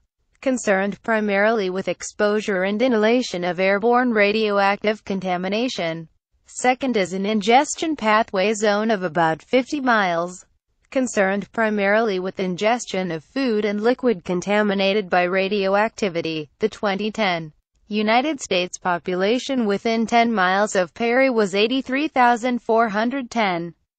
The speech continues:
The twenty ten United States population within fifty miles was two million two hundred eighty-one thousand five hundred thirty-one.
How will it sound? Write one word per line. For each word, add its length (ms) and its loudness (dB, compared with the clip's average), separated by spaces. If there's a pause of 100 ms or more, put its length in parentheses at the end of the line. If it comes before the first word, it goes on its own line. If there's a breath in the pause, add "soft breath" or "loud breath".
(180)
The 100 0
twenty 440 -4
ten 280 0
United 540 2
States 380 -2
population 920 0
within 460 0
fifty 420 0
miles 520 2
was 200 -2
two 240 -6
million 600 0
two 260 -4
hundred 380 0
eighty-one 580 0
thousand 480 0
five 380 0
hundred 380 0
thirty-one. 840 0